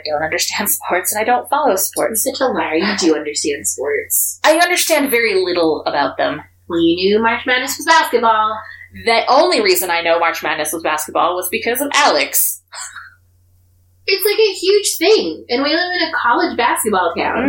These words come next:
Speaker 1: Mm-hmm. Otherwise, I wouldn't fucking know. Um,
Speaker 2: Whatever.
Speaker 1: in fact, I don't know anything about sports romances at all, so Kat picked this one, um,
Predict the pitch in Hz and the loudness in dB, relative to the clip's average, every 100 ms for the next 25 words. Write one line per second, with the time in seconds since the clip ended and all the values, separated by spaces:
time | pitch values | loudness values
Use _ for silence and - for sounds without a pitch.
0 | 285 311 320 320 - - - 262 233 202 | 0 -2 -10 -12 -20 -8 -2 0 2 2
1 | 190 180 165 160 - - 165 160 170 170 | 2 -2 -2 -6 -10 -8 -6 -6 -4 -2
2 | 180 190 - - - - 220 208 196 - | -2 -6 -8 -8 -6 0 0 0 -6 -14
3 | - - - - 226 254 277 269 294 311 | -20 -20 -10 -6 0 0 0 2 2 2
4 | 311 - - _ _ - 254 294 294 262 | -2 -6 -12 _ _ -2 4 4 4 2
5 | 233 240 247 240 220 214 202 - _ - | 2 0 -2 0 2 2 0 -8 _ -6
6 | - 202 190 - - - 208 214 247 254 | -2 2 2 2 -4 -2 2 2 2 0
7 | 254 220 180 202 285 294 226 196 - 185 | -2 0 2 4 4 2 0 -2 0 -2
8 | - 277 285 - 302 330 359 370 - - | 0 -2 0 0 0 0 -2 -4 -10 -8
9 | 208 196 | -4 -2